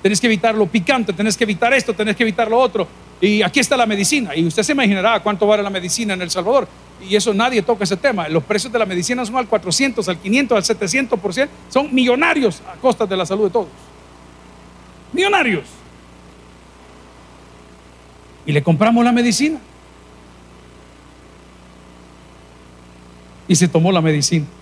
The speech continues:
Pero siguió comiendo lo mismo. Entonces, mientras se tomaba la medicina,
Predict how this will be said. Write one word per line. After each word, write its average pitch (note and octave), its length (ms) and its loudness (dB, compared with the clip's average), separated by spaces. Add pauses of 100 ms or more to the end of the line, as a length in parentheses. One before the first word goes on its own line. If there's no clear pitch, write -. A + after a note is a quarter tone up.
(2250)
Pero G#3 180 4
siguió F#3+ 280 2
comiendo G#3+ 400 4
lo A3 100 0
mismo. A#3 340 0 (1800)
Entonces, D#4+ 340 2
mientras C4+ 260 2
se A#3+ 120 2
tomaba C#4+ 560 2 (240)
la C4+ 120 2
medicina, E4+ 500 2